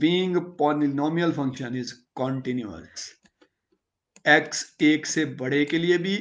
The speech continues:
एक से छोटे के लिए भी, for all, this is the domain। अपनी डोमेन में डिफाइंड है जी ये।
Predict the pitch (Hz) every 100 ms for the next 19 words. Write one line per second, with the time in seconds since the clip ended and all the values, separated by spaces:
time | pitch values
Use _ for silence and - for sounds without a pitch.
0 | 190 151 135 143 131 - 147 147 170 185
1 | 165 151 117 120 123 - 139 135 135 135
2 | - 135 113 107 - 127 135 139 135 127
3 | 110 87 82 _ _ _ _ _ _ _
4 | - _ - - - - - _ - 139
5 | 170 175 160 156 151 175 175 160 147 147
6 | 151 185 160 -